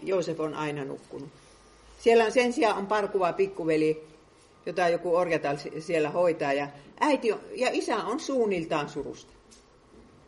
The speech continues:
Jaakob oli suunniltaan surusta. Hän pystytti sen patsaa, että ei tämä suuri rakkaus unohtuisi. Mutta minkä verran surevalla isällä on aikaa pikkupojalle?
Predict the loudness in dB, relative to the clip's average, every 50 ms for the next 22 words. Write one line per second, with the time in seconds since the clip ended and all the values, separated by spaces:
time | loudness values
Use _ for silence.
0 | _ -20 -20 -20 -14 -6 -2 0 0 4 4 4 4 4 4 2 2 0 -2 -4
1 | -6 -4 -2 0 0 2 2 0 0 0 -2 -2 -2 -4 -4 -4 -4 -4 -4 -4
2 | -4 -2 0 2 0 2 0 -2 -6 -4 -2 0 0 0 0 -2 -2 0 0 0
3 | 0 -2 -2 -2 0 0 0 -2 -2 -2 -2 0 0 0 -2 -2 -2 -2 -4 -4
4 | -6 -10 -16 -20 -20 -20 -20 -20 -20 -20 -20 -20 -20 -14 -4 2 6 6 8 8
5 | 6 6 2 2 2 2 2 2 2 2 0 0 0 0 -2 -2 -2 -2 -2 -2
6 | -2 -2 -4 -4 -8 -14 -20 -20 -20 -20 -20 -20 -20 -8 -6 0 2 2 2 4
7 | 2 0 2 4 4 4 6 6 4 4 4 0 -2 -4 -4 -2 0 2 2 2
8 | 2 0 0 0 -2 -2 -4 -4 -4 -4 -2 0 0 0 -2 -2 -4 -6 -6 -4
9 | -2 0 0 0 0 -2 -4 -8 -8 -6 -4 -4 -4 -4 -4 -8 -8 -2 0 0
10 | 0 0 -2 -6 -12 -16